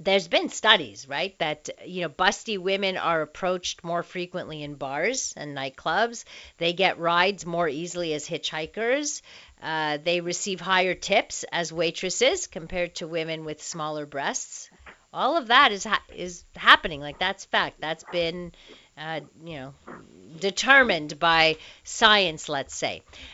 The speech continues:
But the, the reason why we have, uh, big protruding breasts is unknown. <laughs> Like, we don't know why, from an evolutionary point of view,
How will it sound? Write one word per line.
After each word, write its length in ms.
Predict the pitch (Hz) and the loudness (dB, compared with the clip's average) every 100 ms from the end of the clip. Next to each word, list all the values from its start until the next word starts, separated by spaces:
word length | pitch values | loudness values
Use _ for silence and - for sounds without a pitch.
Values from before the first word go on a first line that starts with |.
| - | -16
But 400 | 190 226 226 - - 196 | 0 2 2 -2 -18 -14
the, 260 | 202 220 220 - 190 | 0 2 2 -4 -6
the 160 | 202 233 | -2 -2
reason 600 | 202 254 415 480 359 185 | -2 -2 0 2 0 2
why 240 | 165 156 | 2 2
we 200 | 156 165 | 0 -4
have, 440 | 180 175 151 143 131 - _ - | 2 4 4 0 -6 -20 _ -8
uh, 320 | 151 143 139 - 147 | -4 -2 -4 -10 -12
big 320 | 156 170 151 _ _ | -4 -4 -4 _ _
protruding 640 | 202 180 - 185 165 156 | -4 -4 -2 -4 -4 -8
breasts 380 | 151 156 151 - - | -4 -2 -2 -4 -8
is 200 | 175 - | -6 -6
unknown. 680 | 180 208 208 190 190 139 127 | -4 -4 -2 -2 -2 -4 -12
<laughs> 60 | _ _ - | _ _ 0
Like, 280 | 208 - | 0 0
we 160 | 226 240 | -4 2
don't 260 | 254 320 254 | 2 2 4
know 140 | 262 | 4
why, 720 | 240 208 233 208 151 190 302 _ _ _ _ | 4 4 4 4 2 -4 -6 _ _ _ _
from 240 | - 196 196 | -6 -2 -2
an 100 | 185 | -2
evolutionary 1300 | 196 202 202 208 294 - 240 185 170 160 156 147 _ _ - | -2 -2 -2 -2 -2 -2 0 2 2 0 -4 -8 _ _ -8
point 320 | 196 170 165 | -4 -4 -4
of 100 | 151 | -8
view, 500 | 160 156 143 151 | -6 -4 -2 -4